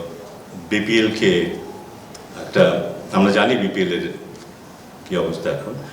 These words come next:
বিপিএল এর মান পুনরুত্থানের যে অনেকগুলো পদক্ষেপ নিচ্ছে, তার মধ্যে এটা একটা অন্যতম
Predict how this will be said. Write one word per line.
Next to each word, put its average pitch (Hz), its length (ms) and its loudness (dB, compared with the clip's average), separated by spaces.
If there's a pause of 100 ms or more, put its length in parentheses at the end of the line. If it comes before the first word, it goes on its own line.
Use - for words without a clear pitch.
(300)
বিপিএল 95 300 2
এর 87 180 0
মান 95 380 4 (100)
পুনরুত্থানের 98 840 0 (760)
যে 180 180 2
অনেকগুলো 101 480 0
পদক্ষেপ 90 420 -4
নিচ্ছে, 82 380 -4 (600)
তার 175 180 2
মধ্যে 90 540 0
এটা 85 160 -2
একটা - 140 -2
অন্যতম 90 520 -2